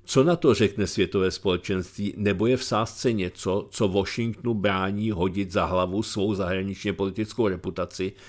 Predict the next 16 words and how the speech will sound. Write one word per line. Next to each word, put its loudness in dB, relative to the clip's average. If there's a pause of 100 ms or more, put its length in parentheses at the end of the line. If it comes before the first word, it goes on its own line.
(120)
jen 2
aby -2
se 0
zmocnil 0
Venezuely? -4 (1500)
Musíme 2
si 2
uvědomit, 2 (100)
že 2
Venezuela 2
je 2
účastníkem 0
poměrně 4
citlivých 0
politických 0
procesů. -4